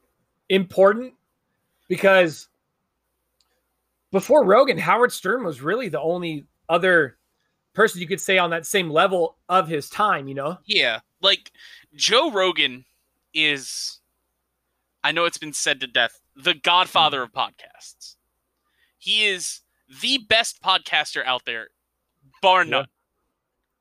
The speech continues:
Speaker 2: Like
Speaker 1: And, and the most middle ground as well. He'll have
Speaker 2: Yeah.
Speaker 1: anybody on,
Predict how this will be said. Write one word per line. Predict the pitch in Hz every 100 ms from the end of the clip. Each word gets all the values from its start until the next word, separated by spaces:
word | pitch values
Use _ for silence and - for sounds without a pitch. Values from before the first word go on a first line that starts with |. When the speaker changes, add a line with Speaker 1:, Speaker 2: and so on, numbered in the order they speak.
| _ _ _ _
Speaker 2:
Like | 151 143 _ -
Speaker 1:
And, | 214 262
and | 240 302
the | 294
most | 262 - 160
middle | 202 247 185
ground | 190 180 165
as | 139
well. | 185 156
He'll | 185 185
have | 202 208 196 -
Speaker 2:
Yeah. | 147 113 _ _ _ _ _ -
Speaker 1:
anybody | 220 233 214 202 180
on, | 190 208 160 156